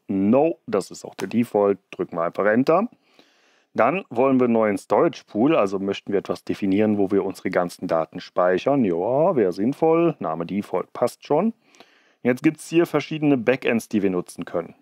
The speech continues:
L V M für Logical Volume Manager, das Ganze nochmal mit Cluster, B T R F S oder Directory. Directory heißt, wir speichern es einfach in einem Verzeichnis.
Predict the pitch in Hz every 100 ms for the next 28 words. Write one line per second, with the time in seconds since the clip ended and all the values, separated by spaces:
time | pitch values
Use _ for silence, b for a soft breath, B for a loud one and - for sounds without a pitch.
0 | _ - 117 127 131 160 165 117 110 104
1 | 104 90 82 143 175 160 156 156 143 147
2 | 143 143 117 - 101 101 - 92 - 85
3 | 82 - - 127 - 123 120 120 b b
4 | b b b - 113 156 160 156 147 143
5 | 143 143 143 - - 123 117 120 117 117
6 | 117 110 110 117 - 104 92 _ _ _
7 | 120 117 156 - 156 127 131 131 135 120
8 | 120 117 - 110 107 110 104 98 92 92
9 | 85 85 - 120 147 165 160 165 156